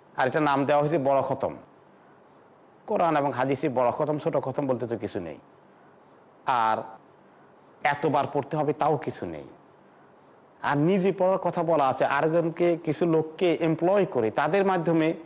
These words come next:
পড়াতে হবে এবং কমপ্লিট করতে হবে কোর্সটা, এরকম কোনো খবর তো কোরআন এবং হাদিসে নাই। এত জটিল বানিয়ে ফেলেছি কেন আমরা? এই সমস্ত ফর্মুলা কিভাবে চালু হয়ে গেল? নিজের দোয়া নিজেকে আল্লাহ তাআলার কাছে করতে হবে,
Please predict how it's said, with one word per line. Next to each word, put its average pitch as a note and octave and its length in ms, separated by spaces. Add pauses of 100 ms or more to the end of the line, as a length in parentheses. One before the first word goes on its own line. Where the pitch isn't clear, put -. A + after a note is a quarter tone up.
(460)
পড়াতে C#3 380
হবে A2 480
এবং C3 300
কমপ্লিট D3+ 440
করতে C3+ 220
হবে A#2+ 160
কোর্সটা, A#2 560 (360)
এরকম A3 360
কোনো C#3 160
খবর C3+ 300
তো C3+ 140
কোরআন B2+ 280
এবং C3 140
হাদিসে C3+ 360
নাই। E3 240 (200)
এত F#3 200
জটিল G#3 380
বানিয়ে D3 260
ফেলেছি A#2+ 340
কেন G2 160
আমরা? G2+ 240
এই F3 80
সমস্ত G3+ 220
ফর্মুলা G#3+ 540 (680)
কিভাবে G3 280
চালু A#2+ 260
হয়ে G2 240
গেল? E2+ 180 (1000)
নিজের C#3+ 340
দোয়া C#3 280
নিজেকে A#2+ 360
আল্লাহ G2 240
তাআলার F#2 200
কাছে - 220
করতে - 280
হবে, D2+ 220